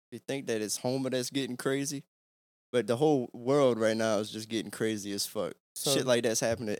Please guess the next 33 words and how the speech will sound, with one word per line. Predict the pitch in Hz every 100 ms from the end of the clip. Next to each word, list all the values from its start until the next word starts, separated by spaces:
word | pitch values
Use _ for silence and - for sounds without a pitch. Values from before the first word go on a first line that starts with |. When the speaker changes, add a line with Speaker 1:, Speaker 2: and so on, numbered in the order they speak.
| -
Speaker 1:
every | 123 113
day. | 110 104 87 -
Speaker 2:
Everywhere. | - 156 160 139 127
Son, | - 156
like | 143 131
I |
told | 120 165
my | 156
dad, | 131 139 139 127 - _ _ _ _ _ _ _ -
we | 151
was | 143
going | 165 151
to |
Houston | 131 160 180 160 147
last | 147 147
weekend, | 151 170 156 143 139 139 _ _ _ _ _ _ _ _ _
and | - 139
we | 147 170
in |
his | 143 123
vehicle, | 135 170 160 143
and | 123
I | 113
open | 139 139 143
up | 135
his | 123
center | - 135
console | 120 131 143 131
to | 117
put | - 147
something | 135 123 139
in |
there. | 135 120